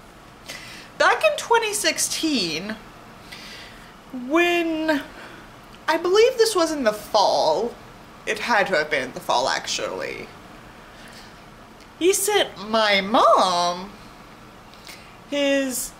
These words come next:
"I Will Make America Great Again"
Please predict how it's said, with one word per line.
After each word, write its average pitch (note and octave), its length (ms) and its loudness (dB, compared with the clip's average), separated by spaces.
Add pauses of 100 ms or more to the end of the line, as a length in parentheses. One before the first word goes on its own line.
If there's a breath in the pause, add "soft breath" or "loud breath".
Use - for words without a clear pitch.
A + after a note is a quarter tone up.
(1300)
"I D#4 160 2
Will D4+ 200 2
Make D4+ 280 2
America C#4+ 640 4
Great E4 420 4
Again" F#3+ 540 2